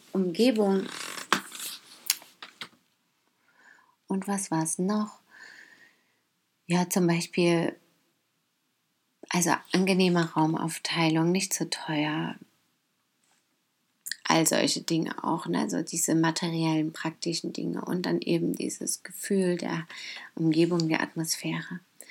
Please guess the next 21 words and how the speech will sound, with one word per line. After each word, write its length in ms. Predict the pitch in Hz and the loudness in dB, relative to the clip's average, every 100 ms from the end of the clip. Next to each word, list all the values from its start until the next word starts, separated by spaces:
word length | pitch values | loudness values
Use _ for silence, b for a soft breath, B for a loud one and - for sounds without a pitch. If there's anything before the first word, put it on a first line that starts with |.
| B B B | B B B
Und 200 | 175 - | -2 2
all 200 | - 294 294 | 6 8 8
das 260 | 196 - | 4 4
wurde 220 | 175 165 | 2 4
erfüllt. 600 | - - - 370 349 - - _ _ _ _ _ _ _ B B B B - | 4 2 4 6 4 2 -10 _ _ _ _ _ _ _ B B B B 2
Und 100 | 202 | 4
ich 160 | 220 | 8
habe 160 | 294 - | 8 8
eben 200 | 214 208 | 6 6
festgestellt, 800 | 262 277 - 214 - 160 185 196 | 4 2 2 2 4 6 4 4
dass 140 | 185 | 4
ich 180 | 185 185 | 4 2
an 120 | - | 2
einigen 500 | - 226 285 262 185 | 4 6 8 6 4
Stellen 540 | 170 - 156 156 185 196 | 2 4 4 4 4 2
eben 340 | - 180 170 | 2 4 4
selber 480 | 160 160 190 202 - | 6 4 4 2 2
auch 200 | 208 - | -2 -2
noch 240 | 196 - | -6 -6
geschwankt 680 | - 175 - 220 247 254 - | -4 -2 0 0 0 -4 -6
habe. 400 | 160 156 156 165 | -4 -4 -2 -6